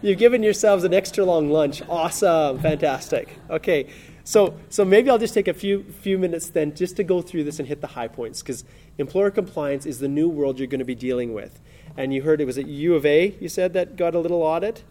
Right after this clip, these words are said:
Wonderful. Well, they have told us that you're to keep records for six years. They've also said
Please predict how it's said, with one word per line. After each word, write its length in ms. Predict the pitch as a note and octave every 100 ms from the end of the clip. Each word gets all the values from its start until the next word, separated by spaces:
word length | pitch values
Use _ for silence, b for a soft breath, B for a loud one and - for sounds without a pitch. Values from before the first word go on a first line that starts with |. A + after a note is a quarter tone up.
| B B -
Wonderful. 640 | D#3 E3 E3+ - F3+ G3 B B -
Well, 220 | D3+ F3+
they 220 | E3 D#3+
have 200 | F3+ G#3+
told 320 | - B3 C4+
us 400 | C#3+ F2+ - - - -
that 100 | D3+
you're 140 | D3+ D3+
to 80 |
keep 260 | D3+ A3+ A#3+
records 400 | G3 D#3 E3+ -
for 140 | -
six 340 | D3 - F3 -
years. 460 | E3 A2+ - - - - - - - - - b b b b b b -
They've 180 | C#3 C3+
also 320 | G3 C4 A#3
said 540 | - E3+ C#3+ D#3+ E3+